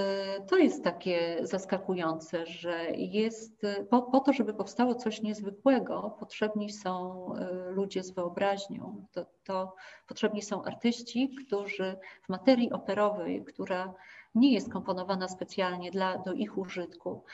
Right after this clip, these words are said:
tylko po prostu już jest, znajdą, y, to, co jest silne ak-, i wiecznie aktualne, bo to musi być, e, e, tak przedstawione,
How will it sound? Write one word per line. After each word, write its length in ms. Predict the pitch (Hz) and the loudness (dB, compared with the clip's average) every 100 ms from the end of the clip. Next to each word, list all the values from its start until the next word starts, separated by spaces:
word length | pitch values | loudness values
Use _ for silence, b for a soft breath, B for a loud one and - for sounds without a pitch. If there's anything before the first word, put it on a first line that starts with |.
| B B B _ | B B B _
tylko 320 | 202 190 202 | -2 -2 -4
po 140 | 196 196 | -4 -2
prostu 340 | 196 202 - 208 | -2 -2 -4 -6
już 220 | 208 - | -6 -2
jest, 520 | 196 170 - - - - | -2 -2 -4 -12 -18 -8
znajdą, 920 | - 196 196 202 196 185 185 185 180 - 170 175 170 170 170 | -4 -2 -2 -2 -2 -4 -6 -8 -8 -6 -6 -6 -8 -10 -10
y, 40 | 170 | -6
to, 260 | - 240 | 2 2
co 180 | - 226 | 2 -4
jest 480 | 190 185 185 - 190 185 | -2 -4 -6 -10 -8 -8
silne 480 | 190 - 226 233 240 | -8 0 2 2 0
ak-, 240 | 196 202 - _ _ - | -2 -4 -14 _ _ -10
i 100 | 196 | -4
wiecznie 440 | 214 226 226 226 202 | 0 0 0 -2 -4
aktualne, 840 | - - 196 196 330 - - - | -6 -2 0 0 -2 -6 -10 -6
bo 120 | 170 | -6
to 480 | 165 196 190 190 - | -4 -2 -2 -2 -4
musi 560 | 190 196 202 202 - 202 202 220 214 _ | -6 -6 -6 -8 -10 -10 -10 -12 -16 _
być, 520 | - 196 196 - - - | -6 -4 -6 -10 -10 -4
e, 580 | 185 180 175 - 220 220 - _ _ b b b b _ | -2 -2 -2 -6 -6 -8 -12 _ _ b b b b _
e, 240 | 196 185 185 | -6 -4 -2
tak 240 | 185 269 | 2 2
przedstawione, 880 | - 190 - 170 175 160 160 - 233 | 2 -8 -4 -4 -2 -6 -6 -8 -10